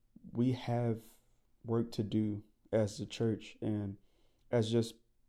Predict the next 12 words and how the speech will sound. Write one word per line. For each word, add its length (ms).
people, 340
as 200
humans. 540
We 140
have 320
to 340
shake 320
ourselves 540
and 140
get 120
ourselves 460
ready 440